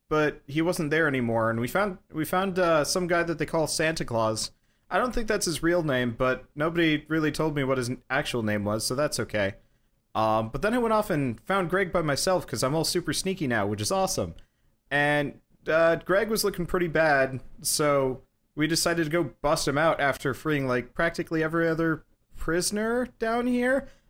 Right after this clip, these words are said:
I don't know if that was a good idea. There was one, like, really scary looking drow, but Alarin thought it was a good idea, so, uh, we're just gonna go with that. And then, yeah, we also freed, uh,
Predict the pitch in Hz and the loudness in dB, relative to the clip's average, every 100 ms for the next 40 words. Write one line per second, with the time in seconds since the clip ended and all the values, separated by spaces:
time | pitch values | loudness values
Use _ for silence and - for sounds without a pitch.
0 | - 262 294 302 285 247 226 214 202 190 | -4 -2 2 2 2 2 0 0 0 2
1 | 165 165 147 156 151 202 196 180 147 135 | 2 2 2 0 -2 -2 0 -2 0 0
2 | 156 147 - 143 151 160 143 131 117 123 | 0 0 0 0 2 0 -2 -4 -2 2
3 | 127 123 113 110 113 110 _ _ _ - | 2 2 0 2 2 0 _ _ _ -4
4 | 156 160 196 196 180 147 135 127 127 120 | 0 4 4 2 2 2 2 0 -2 0
5 | 117 127 123 123 - 127 117 117 - _ | 0 0 0 0 0 0 0 -2 -6 _
6 | _ _ _ - 135 139 151 170 185 - | _ _ _ -4 0 2 0 -2 -4 -4
7 | 185 180 185 190 196 127 - - - _ | -2 0 0 0 0 0 -4 -18 -20 _
8 | _ _ - 160 165 156 - - 196 202 | _ _ -2 0 2 -2 -6 -2 0 0
9 | 190 - - 214 220 117 143 214 208 214 | -4 -8 -2 2 4 4 2 2 2 0
10 | 226 226 220 220 220 220 202 | 0 0 2 2 4 2 0